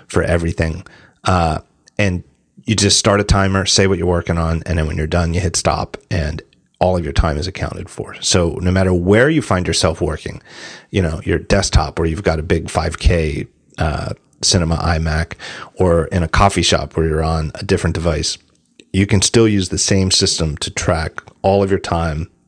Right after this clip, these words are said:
and it's really, really focused on just making it easy. Then after you've done all the work, your tracked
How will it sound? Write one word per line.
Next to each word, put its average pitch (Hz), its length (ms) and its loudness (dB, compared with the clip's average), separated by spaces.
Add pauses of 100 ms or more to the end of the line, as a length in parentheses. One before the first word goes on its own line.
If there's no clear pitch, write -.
and 87 160 0
it's 78 180 -6
really, 104 320 4
really 92 160 4
focused - 400 -4
on 80 120 -4
just - 180 -4
making - 280 -6
it - 100 -6
easy. 82 300 -6 (320)
Then 143 300 4
after 143 400 0
you've 120 180 4
done 104 160 2
all 90 100 -2
the - 80 -2
work, - 380 -10 (460)
your 87 100 2
tracked 113 440 -4